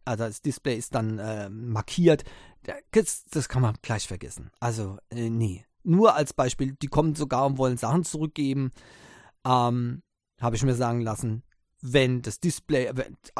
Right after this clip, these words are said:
runtergefallen ist und das Display ist kaputt. Und dann beschweren sie sich, wann, weil sie sagen, „Ja, da steht doch drin, das ist Gorilla Glass, ja,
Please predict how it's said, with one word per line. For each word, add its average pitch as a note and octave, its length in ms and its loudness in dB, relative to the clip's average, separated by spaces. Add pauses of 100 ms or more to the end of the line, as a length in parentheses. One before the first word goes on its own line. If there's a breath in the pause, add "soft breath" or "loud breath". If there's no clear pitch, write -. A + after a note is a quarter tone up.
runtergefallen C#3 720 4
ist B2+ 160 -2
und C3+ 60 2
das - 80 -4
Display D#3+ 280 0
ist - 140 -6
kaputt. A2+ 320 -2 (500)
Und C#3 60 -4
dann D3 100 4
beschweren D#3 420 4
sie B2 140 -4
sich, C3+ 380 -4
wann, C3 400 -6
weil C3 160 -2
sie C3 100 -4
sagen, B2+ 260 -4
„Ja, C3+ 100 -2
da C#3 120 -6
steht D#3+ 220 0
doch C#3 80 0
drin, D#3+ 160 0
das C#3+ 120 2
ist - 60 -6
Gorilla E3 360 4
Glass, A2 360 -6
ja, B2+ 160 -2